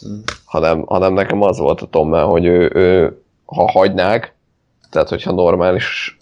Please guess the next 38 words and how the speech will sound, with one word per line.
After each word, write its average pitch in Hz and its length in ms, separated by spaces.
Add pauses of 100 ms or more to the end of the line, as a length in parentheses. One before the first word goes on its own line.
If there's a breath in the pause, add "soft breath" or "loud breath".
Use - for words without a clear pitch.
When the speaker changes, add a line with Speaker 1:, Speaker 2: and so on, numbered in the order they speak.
Speaker 2:
ö, 82 260
körülményei 92 500
lennének, 101 360
akkor 98 240
ő 107 60
szerintem - 580
egy 98 100
tök - 200
jó 64 140
király 50 320
lehetne, - 400
mert 62 180
tényleg 65 240
kedves, 82 360
jó 76 120
fejed 60 280
béke 78 260
lenne, 95 340 (260 soft breath)
csak 101 140
ugye 104 140
pont 104 280
olyan 87 160 (120)
szituáció 95 720
van, 101 140
hogy 92 160
az 90 120
anyja 92 260
egy 95 100
rohadék, 95 500
a 80 240
felesége 101 720
akarja 104 420
kijátszani, 104 500
itt - 160
vannak 85 300
ezek 85 240
a, - 340 (280)
a 69 540